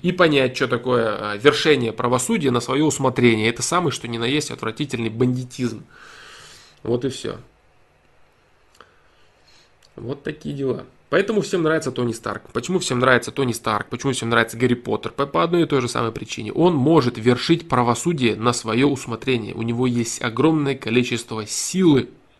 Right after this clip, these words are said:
Вот так. Это синдром супергероя.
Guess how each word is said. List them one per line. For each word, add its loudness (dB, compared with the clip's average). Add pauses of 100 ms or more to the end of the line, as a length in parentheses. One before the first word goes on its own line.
(1200)
Вот -4
так. -4
Это 0
синдром 0
супергероя. 0